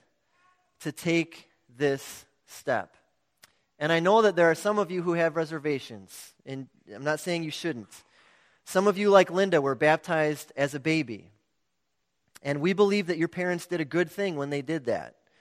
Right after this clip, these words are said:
However, we also believe that your parents probably never considered your infant baptism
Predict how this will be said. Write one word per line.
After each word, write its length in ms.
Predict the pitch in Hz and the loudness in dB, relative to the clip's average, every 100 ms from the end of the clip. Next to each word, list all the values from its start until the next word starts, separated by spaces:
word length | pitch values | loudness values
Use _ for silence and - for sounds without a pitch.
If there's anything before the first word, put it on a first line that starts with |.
| _ _ _ _ - | _ _ _ _ 0
However, 480 | 170 190 208 151 | 4 6 4 2
we 160 | 139 156 | 0 2
also 360 | 151 214 - 170 | 4 4 2 -4
believe 560 | 131 131 131 143 151 | -4 -6 -6 -6 -6
that 120 | 143 | -6
your 80 | 147 | -6
parents 360 | - 196 196 170 | -6 -4 -4 -4
probably 360 | - 190 190 | -2 0 0
never 220 | 156 156 156 | -2 -4 -6
considered 600 | 160 147 - 160 156 135 | -10 -12 -8 -6 -6 -6
your 160 | 139 | -8
infant 400 | 156 202 - 156 | -6 -8 -8 -8
baptism 680 | 143 131 - 139 127 131 131 | -4 -4 -4 -10 -10 -10 -12